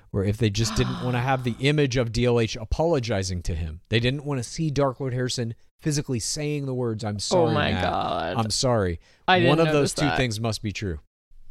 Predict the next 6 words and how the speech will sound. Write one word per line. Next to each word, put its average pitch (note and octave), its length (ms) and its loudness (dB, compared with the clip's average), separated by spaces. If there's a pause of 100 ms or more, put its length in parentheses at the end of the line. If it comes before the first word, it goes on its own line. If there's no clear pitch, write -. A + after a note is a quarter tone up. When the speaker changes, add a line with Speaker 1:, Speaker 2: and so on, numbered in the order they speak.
(560)
Speaker 1:
They C3+ 140 -2
either C#3 300 0
laid C3+ 420 2
in C#3+ 200 -2
the C3+ 140 -4
audio E3 640 -2